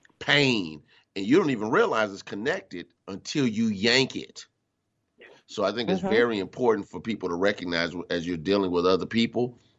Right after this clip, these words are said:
Speaker 1: that, uh, the, the actions you take could be triggering things that the person that you love might not even be aware of. It's really important.
Speaker 2: Exactly.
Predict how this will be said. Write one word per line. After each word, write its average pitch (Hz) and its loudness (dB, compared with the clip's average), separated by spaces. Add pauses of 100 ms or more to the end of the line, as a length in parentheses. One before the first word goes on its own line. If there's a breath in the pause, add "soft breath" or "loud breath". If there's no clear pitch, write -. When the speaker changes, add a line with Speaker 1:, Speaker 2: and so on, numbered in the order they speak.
(120)
Speaker 1:
that, 82 2 (580)
uh, 78 6
the, 82 -2 (200)
the 85 -4
actions 107 0
you 95 -6
take 113 -2
could - -10
be 87 -10
triggering 101 0
things 87 0
that 80 -4
the 76 -8
person 107 2
that 80 -8
you 85 -6
love 107 4
might 101 0
not 95 0
even 85 -8
be 82 -6
aware 73 -4
of. 50 -6 (540)
It's 76 -6
really 76 2
important. 60 -2
Speaker 2:
Exactly. 190 6